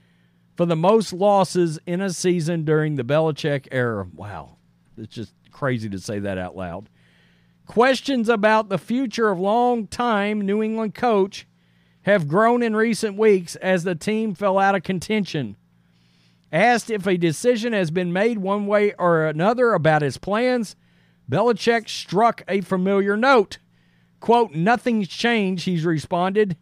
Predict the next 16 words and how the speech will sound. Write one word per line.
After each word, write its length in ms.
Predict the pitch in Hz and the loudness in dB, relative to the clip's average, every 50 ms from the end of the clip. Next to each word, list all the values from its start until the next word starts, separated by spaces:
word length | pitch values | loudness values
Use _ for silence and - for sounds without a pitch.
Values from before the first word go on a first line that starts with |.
| _ _ _ _ _ _ _ _ _ _ | _ _ _ _ _ _ _ _ _ _
"We've 220 | - 147 190 170 165 | 0 0 0 2 4
got 260 | 214 202 185 151 139 | 4 4 4 2 0
Denver 380 | 143 208 247 240 226 240 240 | 0 0 2 2 2 2 2
this 260 | 208 226 226 202 - 208 | 4 4 2 2 2 2
week. 320 | 214 214 220 214 - - - | 4 4 4 2 -2 -6 -4
I'm 160 | 175 175 175 | -2 -2 -2
going 320 | 175 170 190 202 202 196 190 | -2 -2 -2 -2 -2 -2 -2
to 80 | 185 | -4
do 240 | 165 175 214 214 208 | -2 -2 -2 -2 -4
all 260 | 151 139 156 190 233 | -2 0 0 2 2
I 100 | 247 240 | 2 0
can 380 | 226 - - 220 214 202 202 196 | 0 -2 -2 -2 -2 -2 -2 -2
to 80 | 196 180 | -4 -4
get 300 | 156 180 202 208 196 - - | -2 -2 -2 -2 -4 -6 -8
the 100 | 165 180 | -8 -8
team 460 | 175 - 180 180 175 175 175 175 170 | -6 -4 -4 -2 -2 0 -2 -2 -4